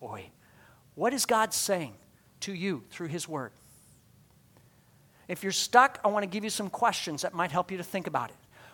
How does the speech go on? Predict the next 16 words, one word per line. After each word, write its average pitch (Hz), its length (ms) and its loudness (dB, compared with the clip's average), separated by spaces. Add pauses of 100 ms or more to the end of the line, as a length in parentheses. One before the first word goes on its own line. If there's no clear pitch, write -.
(100)
What 220 200 8
have 294 140 8
you 240 140 0
heard 208 360 8
about 180 380 8
who 277 240 2
is 214 160 2
Jesus? 190 580 -2 (360)
What 214 140 6
have 269 120 0
you 277 100 4
heard 240 400 10
about 175 280 10
who 262 200 4
are 240 160 12
we? 190 500 0